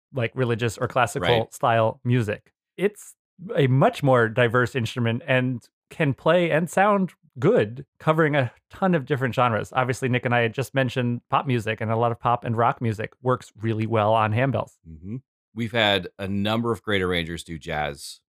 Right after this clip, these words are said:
Speaker 2: interpretations. Hart Morris, right off the top of my head, is just, he's, he's really tapped that well. That's his knowledge base, his background with, with his percussion, everything else works so well. And quite frankly, this does connect is, even with the,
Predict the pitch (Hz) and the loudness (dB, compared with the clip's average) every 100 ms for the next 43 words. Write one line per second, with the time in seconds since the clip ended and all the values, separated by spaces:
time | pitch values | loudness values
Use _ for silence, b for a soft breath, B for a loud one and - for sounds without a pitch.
0 | _ 90 82 85 78 82 78 - 82 90 | _ -12 -10 -10 -8 -6 -6 -6 -10 -10
1 | - _ - 104 90 78 73 82 - 78 | -16 _ -12 -6 -6 -6 -8 -8 -12 -8
2 | 76 - 73 76 64 64 71 87 - 76 | -8 -8 -12 -12 -14 -16 -18 -20 -18 -18
3 | 65 - - _ - 76 - _ _ _ | -16 -18 -20 _ -14 -14 -16 _ _ _
4 | 87 73 - 92 80 90 80 90 85 82 | -18 -16 -12 -12 -6 -6 -6 -6 -6 -6
5 | - 95 87 80 82 - 90 80 82 107 | -6 -2 -2 -2 -6 -10 -12 -8 -4 -4
6 | 69 76 73 - - 73 - 76 71 71 | -4 -8 -10 -12 -20 -20 -14 -12 -12 -16
7 | - _ 67 71 85 80 76 78 69 73 | -20 _ -20 -20 -18 -14 -14 -14 -16 -14
8 | 76 73 - _ _ 92 90 - - 85 | -12 -14 -18 _ _ -8 -8 -8 -6 -6
9 | 76 73 76 _ _ - 131 - - 156 | -6 -8 -12 _ _ -4 -4 -4 -4 -4
10 | - 214 160 123 107 127 - 196 - 156 | -2 -2 0 -2 -2 -6 -4 -4 -2 -2
11 | 135 - - 90 _ 135 127 120 113 - | -2 -4 -18 -20 _ -6 -2 0 -2 -2
12 | 104 92 87 | 0 -2 -2